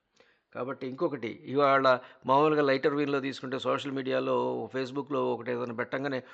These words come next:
ఓ వంద లైకులు వచ్చినాయనగానే ఆనందపడిపోవటం, లైకులు రాకపోతే నీరసించిపోవటం.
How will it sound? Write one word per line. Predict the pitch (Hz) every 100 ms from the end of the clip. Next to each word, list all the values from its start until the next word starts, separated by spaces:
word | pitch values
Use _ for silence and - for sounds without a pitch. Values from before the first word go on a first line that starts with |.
| - -
ఓ | 135
వంద | 135 131
లైకులు | 127 147 156
వచ్చినాయనగానే | 135 139 143 139 131 131 131
ఆనందపడిపోవటం, | 127 131 131 120 110 120 113 113
లైకులు | 117 127 131
రాకపోతే | 120 113 113 120 131 117
నీరసించిపోవటం. | 113 110 - 104 - - -